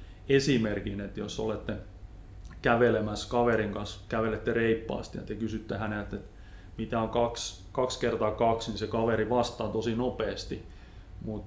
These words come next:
sit taas jos te kysyttekin, että mitä on viisitoista kertaa viisitoista, niin jos tää kaveri jatkaa sen asian pohtimista, niin yleensä se, hänen kävelynopeus hidastuu.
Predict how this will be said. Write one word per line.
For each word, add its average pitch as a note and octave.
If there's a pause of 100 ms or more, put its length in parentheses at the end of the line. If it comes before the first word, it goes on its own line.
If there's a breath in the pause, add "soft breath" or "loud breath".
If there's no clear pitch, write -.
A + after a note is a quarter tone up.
sit -
taas A2+
jos -
te A#2
kysyttekin, A#2
että G#2
mitä A#2
on A2
viisitoista B2+
kertaa G#2
viisitoista, A#2
niin G2 (320)
jos C3
tää A2
kaveri A#2+
jatkaa G#2
sen G#2
asian A#2
pohtimista, C3+
niin G#2+
yleensä A2
se, - (100)
hänen G#2+
kävelynopeus A2+
hidastuu. A#2+